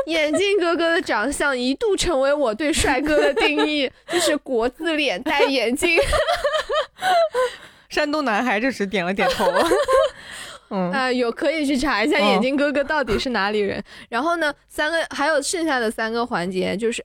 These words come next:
Speaker 1: 啊，我还没说完，蹦蹦跳跳，<laughs> 就是小何姐姐和眼镜哥哥会带大家一起在舞台上跳。
Speaker 2: 嗯。
Speaker 1: 然后跳完之后呢，开场舞就结束了，接，接下来就是玩玩闹闹。<laughs>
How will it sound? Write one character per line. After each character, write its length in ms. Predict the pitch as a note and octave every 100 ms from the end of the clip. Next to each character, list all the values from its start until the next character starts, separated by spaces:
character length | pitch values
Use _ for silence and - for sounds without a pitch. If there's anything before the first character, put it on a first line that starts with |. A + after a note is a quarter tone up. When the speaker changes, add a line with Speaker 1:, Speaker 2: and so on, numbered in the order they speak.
| _
Speaker 1:
啊， 80 | A3
我 60 |
还 80 | G#3+
没 100 | A#3
说 140 | F#4 B3+
完， 180 | E3
蹦 140 | A3 D#4
蹦 140 | D4+
跳 120 | D#4
跳， 140 | C#4+ C4+
<laughs> 60 | D4+
就 120 | -
是 360 | A4 F4 F#4+ F4 D5+ D5
小 200 | - B3+
何 140 | C4
姐 140 | C#4+ C4
姐 140 | A3+
和 300 | C#4 A3+ A#3 -
眼 180 | A#3+ G#3+
镜 140 | B3
哥 140 | C4+ C#4
哥 100 | C4+
会 100 | C4
带 240 | B3+ B3+ - _
大 140 | B3+
家 140 | B3+ A#3
一 80 |
起 160 | C4 G3+
在 120 | G#3+
舞 120 | G3+
台 160 | F3+ F3
上 160 | G#3+ A#3
跳。 360 | - A#3+ E3+ -
Speaker 2:
嗯。 300 | F3+ F3 E3 E3
Speaker 1:
然 80 |
后 100 | B3+
跳 200 | C4+ F#4
完 200 | D#4+ B3+
之 120 | C4+ C#4
后 160 | D#4
呢， 120 | C4
开 180 | A3 C#4
场 220 | C4+ A3
舞 60 | G#3+
就 140 | G3
结 240 | G3+ F3 D#3
束 180 | - A#3
了， 180 | F#3
接， 240 | F#3+ A#3+ C#4 -
接 140 | - B3+
下 180 | D4
来 140 | A3 F#3+
就 100 | G#3+
是 260 | - A3 G#3+ _ _ _
玩 260 | G#3 G#3 F4+
玩 240 | A#3+ C#4
闹 160 | F#4 C#4
闹。 260 | F4 D#4
<laughs> 60 | E4+